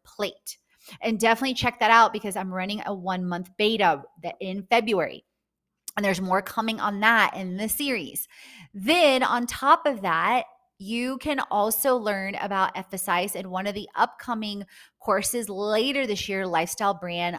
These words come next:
Like a Boss. Okay, relax. No, really. Okay, relax. <laughs> No, it's another virtual assistant service that, um, also offers similar services like Ephesis.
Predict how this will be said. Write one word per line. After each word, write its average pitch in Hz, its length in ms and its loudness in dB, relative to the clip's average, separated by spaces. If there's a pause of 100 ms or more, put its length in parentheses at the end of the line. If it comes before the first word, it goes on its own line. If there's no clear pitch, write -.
Like 160 360 -4 (120)
a 175 200 -2 (140)
Boss. - 560 0 (720)
Okay, 254 500 4
relax. - 560 0
No, 196 160 4
really. 165 400 -4
Okay, 175 220 -6
relax. - 460 -6
<laughs> - 20 -6
No, 220 280 6 (300)
it's 285 220 2
another 294 460 6
virtual 247 360 4
assistant 233 420 -4
service 220 540 0
that, 196 280 2 (100)
um, 196 200 0 (120)
also 277 420 6
offers 202 400 2
similar 196 400 -4
services 185 540 -8
like 170 200 -4
Ephesis. 214 380 0